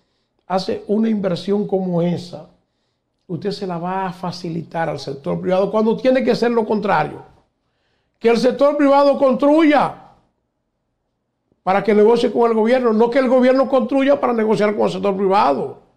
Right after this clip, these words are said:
Así no. Así no se puede. Entonces, es justo que las autoridades se saquen eso de la cabeza y que no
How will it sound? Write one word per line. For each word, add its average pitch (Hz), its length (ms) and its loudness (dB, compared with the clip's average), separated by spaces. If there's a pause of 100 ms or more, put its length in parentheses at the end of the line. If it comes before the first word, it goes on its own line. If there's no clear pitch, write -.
(100)
Así 160 320 -4
no. 202 640 2 (1500)
Así 170 280 -4
no 190 100 2
se 190 140 -6
puede. 220 520 -2 (420)
Entonces, 180 360 -4 (1300)
es - 420 -2 (260)
justo - 920 -2 (1000)
que 185 520 0
las 170 260 -4
autoridades 185 880 -2 (680)
se - 320 -6
saquen 214 520 -2
eso 214 260 -2
de 180 140 -2
la 190 120 -2
cabeza 180 540 -8 (340)
y 165 80 -16
que - 160 -10
no 170 320 -6